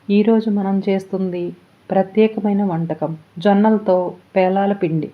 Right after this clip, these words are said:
ఇది నైవేద్యం మాత్రం ఇప్పుడు చేస్తుంది కాదు, పూర్వం నుండి మన పెద్దవాళ్ళు చేసేది, చెప్తూ ఉండేది. తొలి ఏకాదశి నాడు శ్రీహరికి అర్పించే పవిత్ర నైవేద్యంగా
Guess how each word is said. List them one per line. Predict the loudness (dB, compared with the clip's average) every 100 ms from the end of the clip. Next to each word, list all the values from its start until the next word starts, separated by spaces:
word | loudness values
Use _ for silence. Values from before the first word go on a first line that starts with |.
| _ _ _ -2
ఇది | 0 2 0 -4 -8 0
నైవేద్యం | 2 4 4 4 2 2 2
మాత్రం | -2 -4 -4 -6 -8 -8
ఇప్పుడు | -2 0 2
చేస్తుంది | 0 -2 -2 -2 -2 -2
కాదు, | -4 -6 -14 _ _ 0
పూర్వం | 2 4 4 4 4
నుండి | 2 0 -2 -4 -6 -2
మన | 0 0
పెద్దవాళ్ళు | -2 -2 2 2 2
చేసేది, | -2 0 -2 -2 -10 -10 -6
చెప్తూ | -4 -2 0 0
ఉండేది. | 0 0 0 -2 -12 _ 0
తొలి | 4 6 4
ఏకాదశి | 4 0 0 -4 -4
నాడు | -4 -2 -2 -4 -8 -2
శ్రీహరికి | 2 4 4 2 2 2
అర్పించే | 2 0 0 0 0 0 -2 -6 _ 0
పవిత్ర | 2 2 0 2 2
నైవేద్యంగా | 4 4 2 2 0 0 0